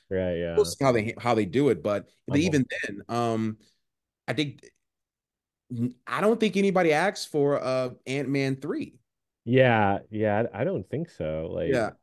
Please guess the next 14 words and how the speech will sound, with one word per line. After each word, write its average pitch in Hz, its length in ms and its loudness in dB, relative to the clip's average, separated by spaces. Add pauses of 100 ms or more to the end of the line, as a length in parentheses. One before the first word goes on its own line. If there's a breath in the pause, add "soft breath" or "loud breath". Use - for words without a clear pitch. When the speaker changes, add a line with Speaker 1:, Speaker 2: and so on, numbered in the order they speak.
(300)
Speaker 2:
I 101 120 -8
Speaker 1:
uh, - 40 -4
Speaker 2:
don't 123 180 -6
think 131 160 -4
anybody 135 380 0
asked 135 340 -2
for 135 420 0
a 139 960 0
Shazam 160 840 -4
two. 247 480 -4 (180)
Speaker 1:
Mm-hmm. 143 280 -2 (400)
Yeah. 117 320 -6 (480)
Speaker 2:
Well, 135 200 -4
now, 151 460 2